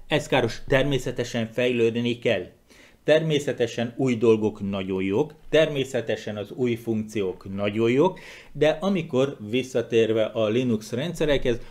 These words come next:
amikor azt tapasztalja az ember, hogy olyan dolgokat, alap dolgokat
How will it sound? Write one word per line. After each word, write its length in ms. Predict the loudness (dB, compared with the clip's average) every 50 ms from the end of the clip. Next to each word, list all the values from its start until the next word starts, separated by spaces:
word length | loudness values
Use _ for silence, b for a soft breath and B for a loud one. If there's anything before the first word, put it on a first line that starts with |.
| B B -4
amikor 460 | 0 4 4 4 4 4 2 2 2 2
azt 240 | 0 -2 -2 0 0
tapasztalja 640 | 0 0 2 2 0 0 0 0 0 2 4 4 4
az 120 | 2 2
ember, 280 | 0 0 2 2 4 4
hogy 180 | 2 0 0 0 2
olyan 420 | 4 4 4 4 2 2 2 4
dolgokat, 560 | 6 6 6 6 4 0 -4 -4 -4 -4 -4 -8 -2
alap 420 | 4 6 8 10 10 8 8 6 4
dolgokat 840 | 6 6 6 6 6 6 4 2 0 0 -2 -6 -6 -6 -8 -12